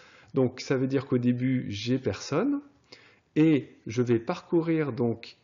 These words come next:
les différentes lettres. Donc je vois un A. Est-ce que le A, je l'ai déjà dans mon accumulateur ? Non.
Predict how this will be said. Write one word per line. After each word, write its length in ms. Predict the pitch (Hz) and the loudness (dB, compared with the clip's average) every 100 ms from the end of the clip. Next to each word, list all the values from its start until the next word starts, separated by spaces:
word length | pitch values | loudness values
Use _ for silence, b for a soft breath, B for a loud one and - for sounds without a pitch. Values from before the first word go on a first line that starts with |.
| _ - | _ -6
les 140 | 113 | -2
différentes 640 | 113 117 120 120 107 104 - | 0 -2 -2 -2 -2 -4 0
lettres. 320 | 151 269 - | 0 0 -6
Donc 220 | 120 117 | -2 -2
je 120 | 107 | 2
vois 460 | 123 110 107 104 - | 0 0 -2 -2 -4
un 60 | 139 | -4
A. 260 | 165 254 - | -2 -4 -4
Est-ce 220 | 151 - | -4 -2
que 80 | 151 | 0
le 260 | 143 143 - | 0 0 -2
A, 180 | 151 | -2
je 140 | 143 123 | -2 -2
l'ai 120 | 120 | -2
déjà 460 | 117 127 120 131 123 | 0 -2 0 -2 -2
dans 140 | 107 | -2
mon 180 | 107 107 | -4 -4
accumulateur ? 800 | 107 - 117 110 104 117 104 101 | -6 -6 -4 -2 -4 -2 -2 0
Non. 300 | 117 135 | 2 2